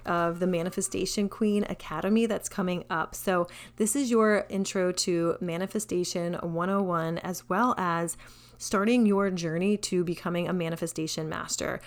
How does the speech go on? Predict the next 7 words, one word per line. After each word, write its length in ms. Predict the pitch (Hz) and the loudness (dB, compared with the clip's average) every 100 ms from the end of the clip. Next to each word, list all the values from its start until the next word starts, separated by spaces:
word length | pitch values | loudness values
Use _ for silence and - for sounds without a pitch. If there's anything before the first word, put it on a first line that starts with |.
| - - - | -16 -18 0
After 360 | 202 - 269 | 0 2 2
this 200 | 226 202 | 2 0
course, 480 | - - 175 170 - - | -4 -2 0 2 -2 -6
you 340 | 170 190 226 | 0 2 4
are 140 | 233 | 2
going 420 | 202 175 175 196 196 | 0 0 0 0 -2
to 480 | - 170 170 165 | 0 0 2 0